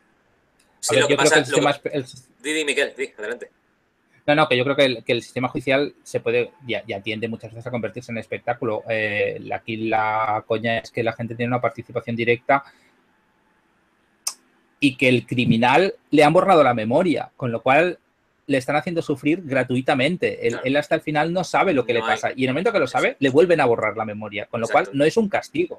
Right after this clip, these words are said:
Speaker 2: O sea, y a mí, a mí, para mí,
Speaker 1: O sea,
Speaker 2: eso
Speaker 1: el
Speaker 2: es una de las
Speaker 1: castigo,
Speaker 2: cosas.
Speaker 1: si el castigo está orientado a redimir al, al criminal, borrar la memoria, ya, ya ha eliminado un criminal y ha creado una persona normal y corriente,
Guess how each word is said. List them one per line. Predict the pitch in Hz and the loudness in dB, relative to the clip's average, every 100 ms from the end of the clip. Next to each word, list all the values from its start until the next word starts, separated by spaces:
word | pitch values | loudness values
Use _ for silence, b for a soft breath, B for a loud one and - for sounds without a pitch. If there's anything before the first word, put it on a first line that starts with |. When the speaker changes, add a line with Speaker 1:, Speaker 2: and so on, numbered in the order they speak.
| _ | _
Speaker 2:
O | _ | _
sea, | 110 | -10
y | 107 | -6
a | 117 | -6
mí, | 113 | -4
a | 117 | -6
mí, | 127 151 | -4 -8
para | 165 147 | -2 -2
mí, | 131 151 | -2 -2
Speaker 1:
O | |
sea, | 113 | -4
Speaker 2:
eso | 170 | 0
Speaker 1:
el | |
Speaker 2:
es | |
una | 185 | 0
de | |
las | 127 | 2
Speaker 1:
castigo, | 127 131 | 0 -2
Speaker 2:
cosas. | 123 120 - _ | -2 -6 -8 _
Speaker 1:
si | - 123 | -6 -2
el | 120 | 0
castigo | 123 - 139 143 143 | -2 -4 -6 -4 0
está | 143 147 | 0 0
orientado | 143 135 - 131 117 104 | 0 -2 -2 -2 0 -4
a | 101 | -4
redimir | 107 104 104 104 123 127 | -4 -6 -6 -6 -2 0
al, | 127 127 | 0 -2
al | 123 123 | -4 -4
criminal, | 131 131 127 139 139 | -6 -6 -4 -4 -4
borrar | 120 107 113 | -4 -4 -2
la | 123 | -2
memoria, | 123 127 131 131 131 | 0 -2 -2 -2 0
ya, | 113 104 104 101 98 _ 107 | -2 -2 -4 -6 -10 _ -8
ya | 104 107 107 - | -4 -2 -4 -4
ha | 113 110 113 | -2 -2 -2
eliminado | 113 113 113 113 | -4 -6 -6 -8
un | 113 | -6
criminal | 120 113 120 | -4 -2 0
y | 127 | 0
ha | |
creado | 117 107 | -2 -4
una | 107 | -6
persona | 120 117 104 | -10 -12 -10
normal | 101 107 | -10 -10
y | |
corriente, | 101 120 117 - | -6 -8 -8 -14